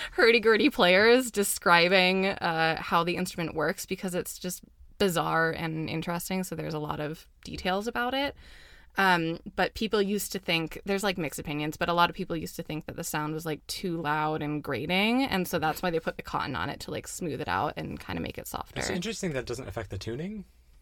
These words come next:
Speaker 1: I guess not. I don't, I don't know. This
Speaker 2: Hmm.
Speaker 1: instrument is the most bizarre thing that I've ever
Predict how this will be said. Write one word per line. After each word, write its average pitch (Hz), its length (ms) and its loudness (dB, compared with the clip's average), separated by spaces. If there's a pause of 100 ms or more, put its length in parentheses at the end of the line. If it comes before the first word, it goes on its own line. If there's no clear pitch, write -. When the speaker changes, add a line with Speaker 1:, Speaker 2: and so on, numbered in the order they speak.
(240)
Speaker 1:
I 208 120 -6
guess 240 300 -4
not. 202 500 -2
I 196 100 -4
don't, 214 320 -2
I 233 100 0
don't 254 180 4
know. 202 380 4
This 254 220 4
Speaker 2:
Hmm. 240 60 -2
Speaker 1:
instrument 269 440 4
is 220 100 2
the - 80 -2
most 226 260 2
bizarre 196 300 2
thing 165 320 0
that 170 140 -2
I've 175 100 0
ever 170 380 2